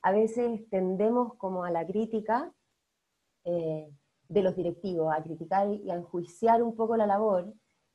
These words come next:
eh, y el libro nos hace, eh, ampliar esta mirada, hace esa invitación a ver que el directivo también está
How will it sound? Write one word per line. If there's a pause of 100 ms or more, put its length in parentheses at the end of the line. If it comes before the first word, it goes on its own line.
(120)
eh,
y
el
libro
nos
hace,
eh,
ampliar
esta
mirada,
hace
esa
invitación (380)
a
ver
que
el
directivo
también
está